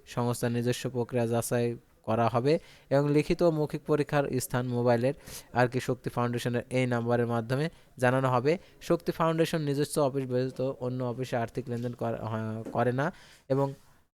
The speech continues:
নিয়োগ প্রত্যাশী কর্মী থেকে প্রতারণা চক্রের টাকা দাবি করলে না দেওয়ার জন্য অনুরোধ করা হলো। তো নিয়োগের ক্ষেত্রে নারী কর্মীদের সর্বোচ্চ অগ্রাধিকার। আবেদন পাঠাবার ঠিকানা সিনিয়র ডিরেক্টর,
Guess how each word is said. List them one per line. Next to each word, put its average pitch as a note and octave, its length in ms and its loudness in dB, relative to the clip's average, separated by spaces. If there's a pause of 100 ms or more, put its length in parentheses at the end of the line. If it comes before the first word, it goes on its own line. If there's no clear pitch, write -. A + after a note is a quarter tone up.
(320)
নিয়োগ E3+ 300 4 (180)
প্রত্যাশী E3 460 4
কর্মী C#3 420 2
থেকে C3 400 -2 (260)
প্রতারণা C#3 440 2
চক্রের C3 420 -2
টাকা B2 220 0
দাবি B2 240 2
করলে D3 520 0
না A#2 200 2
দেওয়ার A#2+ 220 2
জন্য C#3 380 -2 (100)
অনুরোধ A#2 420 0
করা A2 180 0
হলো। G#2 280 -4 (580)
তো C#3+ 140 6
নিয়োগের E3 340 6
ক্ষেত্রে E3+ 280 -2
নারী D3+ 220 4
কর্মীদের C#3+ 360 2
সর্বোচ্চ B2+ 420 2
অগ্রাধিকার। B2+ 540 2
আবেদন B2 340 0
পাঠাবার A#2+ 400 -2
ঠিকানা B2 300 -4
সিনিয়র A#2+ 380 -4
ডিরেক্টর, A#2 420 0